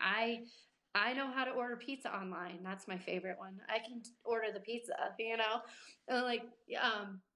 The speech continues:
I'll try to carry Elin downstairs for you if you're too tired. They,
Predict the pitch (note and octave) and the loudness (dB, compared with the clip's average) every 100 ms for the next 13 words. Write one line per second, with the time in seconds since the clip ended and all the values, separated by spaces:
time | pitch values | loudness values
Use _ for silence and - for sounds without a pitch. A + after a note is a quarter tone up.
0 | _ _ _ - B3 C#4 - D4 C4+ C4+ | _ _ _ 4 4 4 -2 -2 -2 -4
1 | C4+ B3+ B3+ C#4 C4+ A#3 G3+ F#3+ F#3+ F#3 | -4 -4 -6 -6 -4 -4 -2 -2 -2 -6
2 | - F#3+ E3+ F3+ - F#3 F3 F3 F3+ F#3+ | -4 -4 -4 -6 0 0 2 0 0 -2
3 | F#3+ G#3+ G3 D#3+ - - - - - B3 | -4 -2 0 0 -2 -6 -12 -18 0 4
4 | C#4 D4 | 6 4